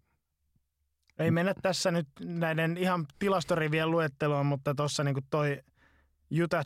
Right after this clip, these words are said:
Jazzin aloitusviisikko, niin Rudy Gobertin, Ricky Rubion,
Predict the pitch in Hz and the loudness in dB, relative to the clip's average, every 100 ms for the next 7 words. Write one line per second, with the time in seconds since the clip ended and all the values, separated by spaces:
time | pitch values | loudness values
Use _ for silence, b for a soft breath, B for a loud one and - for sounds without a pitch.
0 | - 170 160 - 151 143 147 _ _ _ | 0 0 0 0 0 0 -4 _ _ _
1 | _ - 165 165 143 143 151 151 143 - | _ -2 0 2 0 -2 0 0 -2 -2
2 | 147 139 139 135 151 156 151 131 151 147 | 0 0 0 0 0 2 0 0 0 0
3 | 151 139 147 139 135 - 156 156 156 143 | 0 -2 0 0 0 -2 -6 -2 -2 -2
4 | 156 151 147 143 | 0 0 2 0